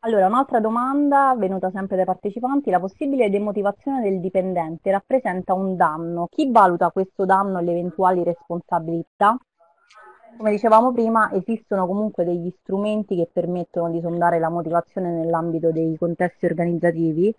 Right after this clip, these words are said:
Ci sono dei veri e propri questionari che valutano i processi motivazionali sia a livello di contesto organizzativo, quindi di gruppo, di unità organizzativa, sia a livello di singolo, e quindi possono essere somministrati anche nel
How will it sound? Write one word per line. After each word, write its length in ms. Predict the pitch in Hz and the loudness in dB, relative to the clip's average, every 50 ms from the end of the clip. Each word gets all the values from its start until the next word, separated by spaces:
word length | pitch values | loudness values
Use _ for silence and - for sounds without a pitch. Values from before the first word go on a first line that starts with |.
| _ _ _ _ _ | _ _ _ _ _
Ci 100 | _ 208 | _ -2
sono 180 | 190 202 190 190 | -2 0 0 2
dei 120 | 190 190 | 2 4
veri 140 | 196 233 247 | 4 4 4
e 60 | 240 | 4
propri 260 | - - 214 196 190 180 | 4 2 2 2 2 -2
questionari 960 | 185 180 180 - _ _ - 190 196 214 208 175 160 160 160 160 160 165 175 | -2 -4 -4 -6 _ _ -6 -4 -2 -2 -2 -2 -2 -4 -4 -6 -8 -8 -10
che 140 | - - 165 | -10 -10 -6
valutano 520 | 156 165 170 170 170 165 170 165 170 170 | -2 0 0 0 0 0 -2 -4 -2 -4
i 60 | 170 156 | -4 -4
processi 460 | 165 170 165 185 185 175 - _ 185 | -4 -4 -4 -4 -6 -6 -6 _ -6
motivazionali 760 | 170 170 165 170 170 170 - _ - 196 202 214 214 202 185 | -6 -4 -2 -2 -2 -2 -4 _ -6 -2 0 2 2 2 2
sia 120 | - 233 | 2 2
a 40 | 233 | 2
livello 440 | 240 220 196 190 185 180 180 170 170 | 2 4 4 4 4 2 2 0 -2
di 280 | 160 170 175 175 165 160 - _ _ _ _ _ _ _ _ _ _ _ _ _ _ _ | -2 0 0 -2 -2 -2 -6 _ _ _ _ _ _ _ _ _ _ _ _ _ _ _
contesto 380 | - 190 185 196 180 - - 190 | -6 -2 -2 -2 -2 -2 -4 -4
organizzativo, 680 | 175 180 175 180 175 175 170 170 202 220 220 214 220 220 | -4 -2 -2 -2 0 -2 -2 0 0 0 2 2 2 2
quindi 300 | 196 180 175 170 160 156 | 0 -2 -2 -2 -4 -4
di 100 | 160 156 | -6 -8
gruppo, 600 | 165 175 170 175 175 - - _ _ 170 165 160 | -6 -4 -4 -4 -4 -4 -8 _ _ -2 -2 -2
di 240 | 156 165 160 160 | -2 -2 -2 -2
unità 480 | 160 160 160 160 160 170 170 170 175 175 | -2 -2 -2 -2 -2 -2 -2 0 0 0
organizzativa, 760 | 165 165 165 170 180 175 202 220 220 247 247 254 254 254 254 - _ _ _ _ _ | 0 0 -2 -4 -4 -4 -4 -4 -4 -2 -2 0 0 -2 -4 -6 _ _ _ _ _
sia 180 | _ 247 240 233 | _ 0 2 2
a 40 | 233 | 4
livello 400 | 226 220 214 202 190 196 190 180 | 2 2 4 4 4 4 2 0
di 120 | 180 185 - | 0 -2 -2
singolo, 480 | - 170 160 156 160 156 160 165 165 165 | -4 -6 -6 -6 -6 -6 -4 -2 -2 -2
e 60 | 170 - | -4 -4
quindi 220 | - 202 190 175 | -6 -6 -6 -4
possono 300 | 165 165 - - 185 180 | -6 -8 -8 -8 -8 -8
essere 200 | 175 - 185 170 | -6 -4 -4 -4
somministrati 640 | 165 165 170 180 190 185 - _ 214 196 175 165 175 | -2 -4 -6 -6 -6 -6 -4 _ 0 0 0 2 0
anche 280 | 180 190 190 - - 175 | -2 -2 -2 -4 -6 -6
nel 180 | 185 202 214 | -4 -4 -6